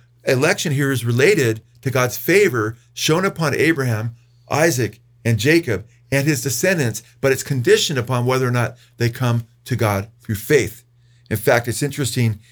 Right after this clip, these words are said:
He says in chapter seven, verses six through eight, "For you are a people holy to the Lord your God. The Lord your God has chosen you out of all the peoples of the face of the earth to be his people,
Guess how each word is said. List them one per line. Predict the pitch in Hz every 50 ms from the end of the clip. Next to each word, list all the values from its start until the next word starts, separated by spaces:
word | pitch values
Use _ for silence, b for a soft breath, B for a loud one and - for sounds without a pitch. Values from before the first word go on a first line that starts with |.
| b b b
He | - 123
says | 113 - 147 135 127 117 98
in | 101 - 117 113 104 98 b b b b _
chapter | - - 139 123 120 117 110 110 - - _ _
seven, | - - 143 135 127 131 127
verses | 107 113 110 - 117 107
six | - - 131 117 -
through | - 120 - -
eight, | 147 147 110 - - b b b b
"For | - 131
you | 127 127 139 143
are | 135 123
a | 120
people | 120 - - 160 151 - 117
holy | 98 143 143 151 147 135
to | 127
the | 123
Lord | 120 123 135 131
your | 117 139
God. | 139 170 180 165 117 - - _ b b b b b b
The | - 127
Lord | 139 147
your | 151 127
God | 156 151 151 147
has | 147 135 120 -
chosen | - - 160 156 175 180 165 165
you | 160 139 -
out | 120 135 -
of | -
all | - 151 190 214 226 233
the | 214
peoples | 208 - 180 - - 175 151
of | 151
the | 120 -
face | 170 160 165 160
of | 151
the | 151 139 107
earth | 104 107 101 _ _ _ b b b b b b b
to | - 143
be | 127 151 147
his | 151 139 -
people, | - 156 151 143 - 104 95 -